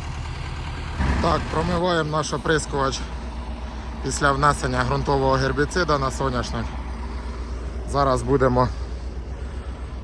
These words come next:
е, їхати працювати по пшеничці. Значить, друзі, сьогодні в нас дорого багато.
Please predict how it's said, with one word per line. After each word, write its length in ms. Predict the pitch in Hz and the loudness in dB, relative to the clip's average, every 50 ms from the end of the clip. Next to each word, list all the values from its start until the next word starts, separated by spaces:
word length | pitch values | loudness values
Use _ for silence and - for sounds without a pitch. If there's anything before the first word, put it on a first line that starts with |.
| - - 120 | -4 -2 0
е, 220 | 117 113 117 120 | 2 4 4 4
їхати 400 | 123 143 131 - 123 120 - 123 | 4 4 4 2 2 2 2 2
працювати 680 | - 127 127 120 - - 131 127 135 131 - - 113 - | 4 4 4 4 4 4 4 4 4 4 4 2 0 2
по 140 | - 135 135 | 2 2 2
пшеничці. 840 | 123 - - 139 123 117 123 131 127 107 - - - - 120 110 98 - - - - - - - - - - 95 95 | 2 0 0 0 2 2 2 2 2 0 -2 -4 -2 0 0 0 0 0 -4 -6 -6 -6 -6 -6 -6 -6 -4 -2 0
Значить, 320 | 110 135 135 - 147 127 | 2 2 4 4 4 4
друзі, 380 | 123 135 143 139 120 131 131 117 - - - - - - - - - - - - - - - - - - - | 6 6 6 8 8 6 6 6 2 -2 -4 -4 -4 -6 -6 -6 -6 -6 -6 -6 -6 -6 -6 -6 -4 -2 2
сьогодні 260 | 139 143 139 139 135 | 2 2 4 2 2
в 80 | 131 131 | 4 6
нас 280 | 135 135 127 - - - - - - - - - - - - - - - - - - - - - - - - - | 6 6 6 4 0 -6 -6 -6 -6 -6 -6 -6 -6 -6 -6 -6 -6 -6 -6 -6 -6 -6 -6 -6 -6 -2 4 6
дорого 360 | 147 143 139 139 127 131 127 | 8 8 8 8 8 6 6
багато. 560 | 113 135 139 143 165 165 156 - 131 120 | 6 6 8 8 8 6 6 4 2 0